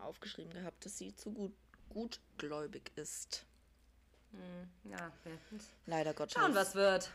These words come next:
Speaker 2: Schauen, was wird. Ja,
Speaker 1: Was
Speaker 2: und,
Speaker 1: wird.
Speaker 2: ähm, Sida hat sich ja wieder einen richtigen Film geschoben, ob Jana was da gemacht hat oder nicht.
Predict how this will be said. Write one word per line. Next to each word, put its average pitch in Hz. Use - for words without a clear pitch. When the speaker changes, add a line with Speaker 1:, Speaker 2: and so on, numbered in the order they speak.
Speaker 2:
Schauen, 320
was 160
wird. 156
Ja, 180
Speaker 1:
Was 170
Speaker 2:
und, -
Speaker 1:
wird. 156
Speaker 2:
ähm, 151
Sida 151
hat 175
sich -
ja 151
wieder 139
einen 135
richtigen 196
Film 214
geschoben, 214
ob -
Jana 196
was 202
da 208
gemacht 202
hat 214
oder 202
nicht. 208